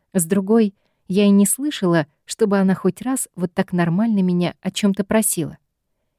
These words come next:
Изменилась Ульяна. И сильно. Или я никогда не желала видеть в ней хоть что-то хорошее? А может, и всё и сразу?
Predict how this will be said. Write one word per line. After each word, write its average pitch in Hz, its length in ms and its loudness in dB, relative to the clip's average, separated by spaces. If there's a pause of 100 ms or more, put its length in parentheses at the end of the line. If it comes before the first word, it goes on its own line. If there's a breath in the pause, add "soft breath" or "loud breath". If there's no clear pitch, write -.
(220)
Изменилась 233 720 0
Ульяна. 160 480 -4 (360)
И 208 120 -2
сильно. 160 500 -2 (500)
Или 208 480 0 (400)
я 208 220 2
никогда 196 600 0 (140)
не 196 140 4
желала 185 460 2
видеть 175 420 -4
в 165 60 -2
ней 170 240 0 (240)
хоть 196 220 -4
что-то 190 300 -2
хорошее? 185 680 -6 (640)
А 196 120 2
может, 196 440 0 (100)
и 202 100 -4
всё 202 260 2
и 202 40 2
сразу? 202 500 -4